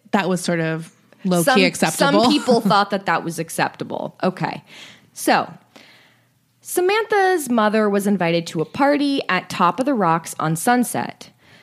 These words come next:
Speaker 2: It was a star-studded affair. It was there that she met Roman Polanski. Now, Roman was a friend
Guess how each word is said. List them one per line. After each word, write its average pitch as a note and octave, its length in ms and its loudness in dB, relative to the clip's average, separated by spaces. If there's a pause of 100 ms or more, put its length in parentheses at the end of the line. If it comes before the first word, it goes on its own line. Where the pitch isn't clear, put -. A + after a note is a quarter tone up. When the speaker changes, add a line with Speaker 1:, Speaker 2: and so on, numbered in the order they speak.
Speaker 2:
It F#3 100 0
was G3+ 180 0
a F3+ 40 -4
star-studded A3 800 0
affair. - 560 -6 (360)
It - 80 -2
was F#3+ 220 0
there A#3 280 2
that A#3 140 -2
she - 280 -2
met G3 280 0
Roman D#3+ 360 0
Polanski. E3+ 800 -6 (180)
Now, A3+ 120 2
Roman D#4 440 2
was E4 140 0
a D#4 60 -2
friend F#3+ 560 -2